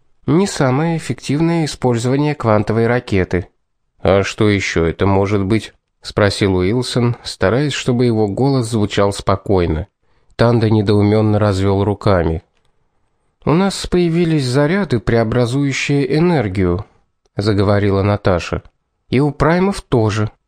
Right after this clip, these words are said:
В данном случае это может быть крупномасштабный процесс, подпитываемый энергией самой звезды». «Все планеты находятся на расстоянии не менее одной А Е», возразил Рафаэль.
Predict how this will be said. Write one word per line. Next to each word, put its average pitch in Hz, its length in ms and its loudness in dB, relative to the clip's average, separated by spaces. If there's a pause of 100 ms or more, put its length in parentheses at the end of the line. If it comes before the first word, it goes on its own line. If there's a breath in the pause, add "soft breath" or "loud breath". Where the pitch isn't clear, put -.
(260)
В 123 120 -2
данном 139 360 2
случае 127 560 -2
это 143 200 -2
может 147 360 0
быть 143 200 -4
крупномасштабный 127 960 0
процесс, - 720 -2 (180)
подпитываемый 143 880 0
энергией 135 640 0
самой 127 440 0
звезды». 127 680 -2 (800)
«Все - 260 -2
планеты 120 480 2
находятся 120 640 0
на 117 100 2
расстоянии 113 760 0
не 110 140 2
менее 98 460 2
одной 107 520 0
А 131 200 -2
Е», 139 340 -2 (800)
возразил 101 580 2
Рафаэль. 95 640 0